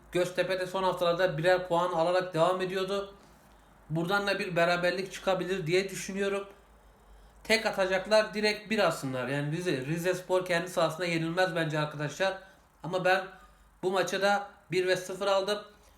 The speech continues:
Normalde bir atacaktım. Rize, e, Rizespor'a güveniyorum. Ama dediğim gibi Göztepe'nin de puan ihtiyacı var. Bir beraberlik çıkma olasılığı da olabilir arkadaşlar.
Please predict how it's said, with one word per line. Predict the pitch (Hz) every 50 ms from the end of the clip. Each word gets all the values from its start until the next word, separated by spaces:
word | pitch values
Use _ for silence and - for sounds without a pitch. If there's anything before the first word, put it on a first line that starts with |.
| - - _ _ _ _ _ _ _ - _ _ _ _ - - -
Normalde | 135 147 165 170 185 185 185 185 175
bir | 202 208
atacaktım. | 202 202 196 - 214 202 - - 214 202 180 170
Rize, | 185 185 185
e, | 160 131 135 139 143 143 143 139 139
Rizespor'a | 143 170 180 180 185 180 185 - - 175 175 185
güveniyorum. | 175 156 170 170 170 170 180 202 196 202 208 214 214 - - - - - - - - - -
Ama | 151 170 185 185 180
dediğim | 180 175 185 185 190 180
gibi | 160 147 143
Göztepe'nin | 160 180 185 180 - 175 160 175 180 185
de | 185 170 -
puan | - 160 165 175
ihtiyacı | 185 180 - - 180 170 170 170 185
var. | 196 196 196 196 - - - - - - - - - - - - -
Bir | 175 165
beraberlik | 165 165 160 165 160 160 165 180 185 180 -
çıkma | - - 190 190
olasılığı | 180 170 165 156 - - 175 185 180
da |
olabilir | 185 170 165 180 180 175 175 180 185
arkadaşlar. | 190 185 180 180 185 185 185 185 - - 196 185 190